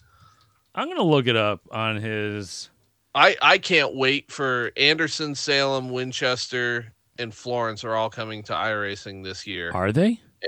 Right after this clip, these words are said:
Speaker 2: It, yes.
Speaker 1: Really?
Speaker 2: Winchester, I am never gonna race anywhere but those four <laughs> tracks.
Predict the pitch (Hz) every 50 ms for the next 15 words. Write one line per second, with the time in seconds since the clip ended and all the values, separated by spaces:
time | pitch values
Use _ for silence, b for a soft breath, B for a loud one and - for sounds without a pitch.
0 | - - 127 131 131 117 - - 117 107 107 101 98 98 95 95 92 90 90 90
1 | 87 82 85 - - - - - - 82 98 135 147 127 131 135 160 143 143 156
2 | 147 143 143 _ - - 147 143 143 139 127 - - 107 123 131 143 147 139 131
3 | 120 120 117 117 113 117 117 117 117 107 127 131 123 127 127 127 117 113 113 110
4 | 107 - - 98 104 110 107 101 104 104 104 98 98 98 87 - 92 95 92 -
5 | - 85 82 - - - - - 135 - - - - - - - -